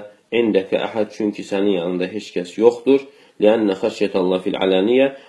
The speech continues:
رُبَّمَا يَقَعُ فِي قَلْبِكَ الرِّيَاءُ وَمُرَاءَةُ النَّاسِ. Amma aşkarda isə Allahdan qorxduğun zaman bəzən qəlbinə riya gələ bilər, insanların görməsi,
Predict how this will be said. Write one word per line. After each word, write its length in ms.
رُبَّمَا 420
يَقَعُ 240
فِي 140
قَلْبِكَ 300
الرِّيَاءُ 380
وَمُرَاءَةُ 640
النَّاسِ. 360
Amma 200
aşkarda 560
isə 360
Allahdan 580
qorxduğun 520
zaman 540
bəzən 420
qəlbinə 420
riya 280
gələ 360
bilər, 280
insanların 960
görməsi, 580